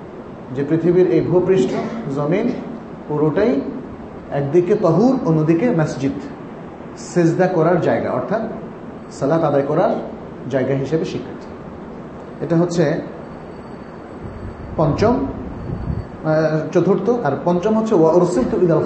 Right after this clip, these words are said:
খালকি কাফা", সৃষ্টি সবার প্রতি আমাকে মেসেজ দিয়ে, রিসালাত দিয়ে প্রেরণ করা হয়েছে। তার মানে আমি এই সৃষ্টি সবার প্রতি প্রেরিত হয়েছি,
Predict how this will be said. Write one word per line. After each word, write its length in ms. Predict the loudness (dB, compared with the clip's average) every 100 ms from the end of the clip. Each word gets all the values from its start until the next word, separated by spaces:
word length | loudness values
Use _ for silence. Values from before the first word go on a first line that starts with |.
| 2
খালকি 300 | 0 2 0
কাফা", 400 | 0 -2 -4 -10 -12 -14 -14 -14 -14 -14 -14 -14 -14 -14 -14 -8
সৃষ্টি 420 | 0 0 2 -2
সবার 300 | 2 2 2 2
প্রতি 180 | 2
আমাকে 320 | 2 2 0 0 -2 -8 -12 -14 -14 -14 -14 -14 -14 -14 -14 -8
মেসেজ 500 | -4 -2 2 2 2
দিয়ে, 220 | 4 2 4
রিসালাত 440 | 2 2 4 4
দিয়ে 140 | 2
প্রেরণ 240 | 2 2 2
করা 140 | -2
হয়েছে। 320 | -4 -8 -12 -14 -14 -14 -14 -14 -14 -14 -8
তার 100 | -4
মানে 160 | -2 0
আমি 340 | 2 4 4 0 -4 -10 -12 -12 -10 -2
এই 120 | -2
সৃষ্টি 420 | -2 -4 -2 -2
সবার 320 | 0 2 4 2
প্রতি 200 | 2 2
প্রেরিত 320 | 2 2 2
হয়েছি, 360 | 2 2 0